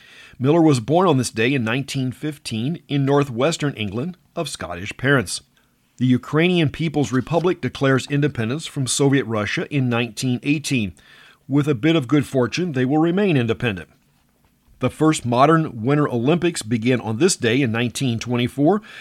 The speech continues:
They were held at Chamonix-Mont-Blanc in the French Alps. Debuting in nineteen thirty-seven, The Guiding Light begins a seventy-three-year run, the first fifteen years on N B C Radio, the next fifty-seven years on C B S television.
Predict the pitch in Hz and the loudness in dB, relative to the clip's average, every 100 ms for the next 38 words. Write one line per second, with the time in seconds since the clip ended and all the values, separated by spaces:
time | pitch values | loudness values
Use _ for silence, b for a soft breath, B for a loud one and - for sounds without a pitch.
0 | B - 123 131 110 160 165 147 - 131 | B -4 0 0 0 2 2 2 0 -2
1 | 131 151 156 139 120 101 110 135 202 - | 0 2 2 2 0 0 0 0 0 -4
2 | - _ _ 95 104 104 - 107 92 - | -18 _ _ -6 -4 -4 -4 -4 -4 -2
3 | 117 113 - - - B B B B B | 2 2 0 -10 -12 B B B B B
4 | B B - 113 113 123 160 180 165 143 | B B -4 -2 2 6 6 6 2 0
5 | 131 131 156 147 165 139 147 143 127 - | 2 0 -2 0 0 2 2 2 2 2
6 | 160 127 95 123 123 113 117 123 117 117 | 2 2 -2 -6 -4 0 0 2 0 2
7 | 113 107 104 107 120 113 107 143 131 123 | 0 0 -4 -4 -2 -2 -2 0 0 0
8 | 113 127 139 135 123 117 139 190 b b | -2 0 0 2 2 2 2 0 b b
9 | - 139 190 196 - - 202 - 233 202 | -12 0 2 2 0 -2 -2 -2 -2 0
10 | 107 110 170 - 151 143 127 120 117 - | 0 0 -2 -2 -2 -2 0 0 0 0
11 | 127 110 117 151 170 208 202 _ _ 135 | 0 0 2 2 2 -2 -4 _ _ 0
12 | 139 139 - - 135 123 - - 165 160 | 0 0 -4 -2 -2 -2 -2 0 2 2
13 | 120 131 143 - - 139 - - 123 107 | 0 0 -4 -8 -4 -2 -2 0 0 2
14 | 104 101 - 131 131 120 110 90 | 0 -2 -4 0 0 0 -4 -8